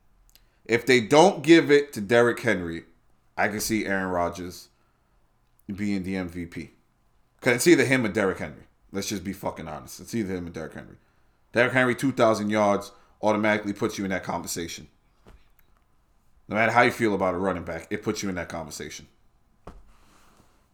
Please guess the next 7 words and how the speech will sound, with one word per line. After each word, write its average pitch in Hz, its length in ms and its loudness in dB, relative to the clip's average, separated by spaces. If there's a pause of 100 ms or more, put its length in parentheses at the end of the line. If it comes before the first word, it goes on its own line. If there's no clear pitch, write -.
(1700)
But, 110 220 4
um, 104 340 4 (720)
if 120 160 0
it's 117 100 -2
not 165 240 8
Tampa 165 340 4
Bay 120 460 2